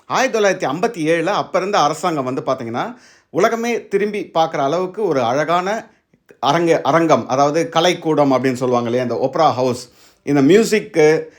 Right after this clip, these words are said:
இந்த மாதிரி கான்சர்ட்லாம் நடக்கிறதுக்கு ஒரு இடம், க-, ஒரு அழகான கட்டிடத்தை கட்டணும். அந்த கட்டடம் வந்து ரொம்ப சிறப்பா இருக்கணும், தனித்துவமா இருக்கணும் அப்படின்ட்டு முடிவு பண்றாங்க. அதனால வந்து பாத்தீங்கன்னா, பல நாடுகள்ல இருந்து டிசைனை வரவேற்கிறாங்க, வடிவமைப்பை வரவேற்கிறாங்க.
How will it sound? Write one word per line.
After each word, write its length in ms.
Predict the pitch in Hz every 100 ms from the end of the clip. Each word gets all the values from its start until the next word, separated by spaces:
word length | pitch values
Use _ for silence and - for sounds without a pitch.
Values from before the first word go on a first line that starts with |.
| _
இந்த 140 | 156
மாதிரி 260 | 170 185 180
கான்சர்ட்லாம் 500 | 202 202 175 170 156
நடக்கிறதுக்கு 520 | 139 139 123 123 233
ஒரு 180 | 175 135
இடம், 340 | 131 156 123
க-, 140 | 123 - 123
ஒரு 420 | 131 127 123 120
அழகான 360 | 127 143 156 156
கட்டிடத்தை 420 | 135 160 147 135
கட்டணும். 520 | 123 117 120 120 101 - _ _
அந்த 200 | 160 165
கட்டடம் 320 | 180 220 214
வந்து 200 | 170 208
ரொம்ப 280 | 151 185 208
சிறப்பா 300 | 165 165 170 147
இருக்கணும், 360 | 120 131 131
தனித்துவமா 600 | 151 208 247 202 165 151 147
இருக்கணும் 340 | 123 123 135
அப்படின்ட்டு 380 | 120 120 135 135
முடிவு 260 | 127 139 139
பண்றாங்க. 400 | 127 113 113 123 214 - _ _
அதனால 340 | 175 202 226
வந்து 200 | 220 196
பாத்தீங்கன்னா, 440 | 196 165 156 151 214 262 - _ _
பல 460 | 160 190 262 254 - _
நாடுகள்ல 500 | 147 175 185 160 139
இருந்து 280 | 123 120 175 247 - _ _ _ -
டிசைனை 440 | 160 160 202 190 143
வரவேற்கிறாங்க, 800 | 123 131 151 135 131 120 113 180
வடிவமைப்பை 640 | 135 143 170 170 147 143 123
வரவேற்கிறாங்க. 920 | 123 139 143 135 127 113 110 170